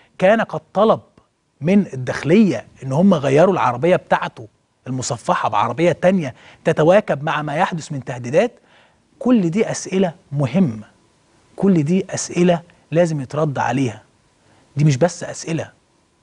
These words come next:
ولا كرسي في الكلوب، دي أمانة، أمانة في رقبتنا. حملها لنا هشام بركات النهاردة، وكل دم غير هشام بركات. أمانة في رقبتنا لأنها صورة البلد اللي لازم تفضل قوية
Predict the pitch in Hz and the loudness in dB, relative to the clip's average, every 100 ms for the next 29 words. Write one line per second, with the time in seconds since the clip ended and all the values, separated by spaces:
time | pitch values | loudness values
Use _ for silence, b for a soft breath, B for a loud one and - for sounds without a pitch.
0 | 139 135 190 214 - 170 - - - 139 | -10 0 0 0 -4 -10 -10 -14 -10 -4
1 | 170 131 _ _ b b 123 135 139 165 | -4 -6 _ _ b b -6 -2 2 2
2 | 131 104 _ B B B B 151 190 214 | 0 -8 _ B B B B 2 4 4
3 | - 151 143 202 - - _ _ _ _ | 0 -6 0 -2 -2 -18 _ _ _ _
4 | _ _ _ _ _ - - 139 135 151 | _ _ _ _ _ -8 -4 -2 -2 0
5 | 185 147 - 160 156 131 165 165 131 117 | 0 -2 -2 -2 -2 -2 -2 -2 -2 -2
6 | 156 107 - _ _ _ _ _ _ _ | -2 -4 -14 _ _ _ _ _ _ _
7 | _ - 202 196 151 185 151 120 120 151 | _ -4 2 4 4 2 0 -8 -8 -6
8 | 143 123 117 151 117 _ _ B B B | -6 -8 -8 -8 -10 _ _ B B B
9 | - 151 180 - 131 127 196 175 139 127 | -2 2 2 0 -4 -4 -2 -4 -4 -4
10 | 170 160 175 170 139 151 165 - _ _ | -2 -2 -4 -4 -2 0 0 -4 _ _
11 | _ _ _ - 135 139 175 151 143 165 | _ _ _ -12 -4 0 0 -2 -6 -6
12 | 131 123 - 131 135 107 92 | -6 -10 -6 -2 -2 -2 -8